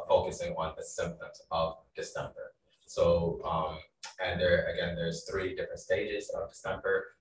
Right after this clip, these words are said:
which involves, um, respiratory symptoms, um, gastrointestinal symptoms, and neurological symptoms, which comes in around at stage three, which is stage three. And,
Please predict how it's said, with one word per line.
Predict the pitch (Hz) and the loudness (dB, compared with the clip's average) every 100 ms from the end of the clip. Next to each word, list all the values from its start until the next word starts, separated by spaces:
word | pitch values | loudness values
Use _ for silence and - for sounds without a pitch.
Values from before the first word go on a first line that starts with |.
| _ | _
which | - 85 - - | -2 -2 -2 -8
involves, | 85 - - 78 78 - - - | -8 -2 2 2 0 -6 -8 -4
um, | - - - - | -2 -2 -4 0
respiratory | 180 - - 190 - | 0 0 -4 -2 -2
symptoms, | - - - - 90 90 - - _ - | -2 -8 -6 -6 -4 -8 -14 -20 _ -10
um, | - - - - - | -2 -2 -2 -6 0
gastrointestinal | - - - - - - - - 92 92 | 2 2 0 -4 -4 -6 -6 -6 -8 -6
symptoms, | - 90 - 87 85 - - _ _ _ _ | -6 -6 -4 -2 -2 -6 -16 _ _ _ _
and | - 87 82 82 - | -2 2 4 2 2
neurological | 92 92 - - - - 508 508 - | 2 4 4 2 0 -4 -6 -6 -6
symptoms, | - - - - - - | -14 -12 -10 -8 -10 -10
which | - - | -14 -12
comes | - - | -10 -8
in | - | -8
around | - - - - - | -6 -6 -6 -8 -10
at | - | -10
stage | - - 85 - - - _ | -8 -4 -4 -6 -12 -14 _
three, | - 139 - | -6 -4 -4
which | - - | -8 -2
is | - - | -2 -2
stage | - - - - | -4 -6 -8 -10
three. | - _ _ _ _ - _ _ - | -14 _ _ _ _ -20 _ _ -2
And, | 92 90 90 87 87 | 2 4 4 0 -2